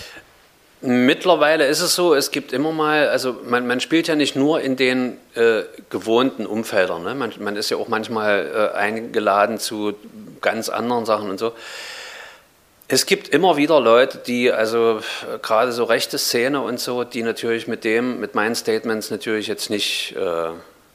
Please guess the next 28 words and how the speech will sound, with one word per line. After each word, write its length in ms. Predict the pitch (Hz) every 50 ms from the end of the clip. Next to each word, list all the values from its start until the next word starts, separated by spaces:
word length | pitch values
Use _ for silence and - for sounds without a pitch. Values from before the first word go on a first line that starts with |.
| _ - - 339 -
sich 540 | - - 95 90 - - - - - - - - -
sympathisieren. 720 | - 104 95 92 92 90 87 90 85 85 87 82 82 82 82 - - _ _ _ -
Definitiv 580 | - 95 85 98 92 90 - - 92 82 - -
nicht. 260 | 101 113 - - - - - - - - - - - - - - -
Und 100 | - 95
das 160 | 92 92 87 -
passiert 340 | - 95 - - 110 101
dann 140 | 101 98 101
auch, 320 | 98 101 98 92 - - -
äh, 340 | 90 95 95 92 92 90
wenn 120 | 95 95 95
ich 100 | 92 -
dann 140 | 101 95 98
in 220 | 92 90 90 87
völlig 360 | - - - 107 113 107 -
anderen 240 | 104 110 113 117 110
Zusammenhängen 720 | - 113 107 104 104 110 107 104 95 90 110 107 107 104
bin, 380 | 98 107 104 104 107 107 107 104 - - - - - - - -
dass 240 | - 92 - - -
dann 380 | - 95 95 95 95 95 90
natürlich 440 | 95 95 92 - - 110 104 104 101
von 200 | - - 95 92
da 200 | - 92 92 98
auch, 840 | 98 - - 98 101 98 95 - - - - - 95 90 90 90 90
äh, 40 | 90 90 - - _ -
Hass 320 | - - 87 - - -
kommt, 340 | - 131 127 135 139 131 -
klar. 340 | - - 101 107 117 127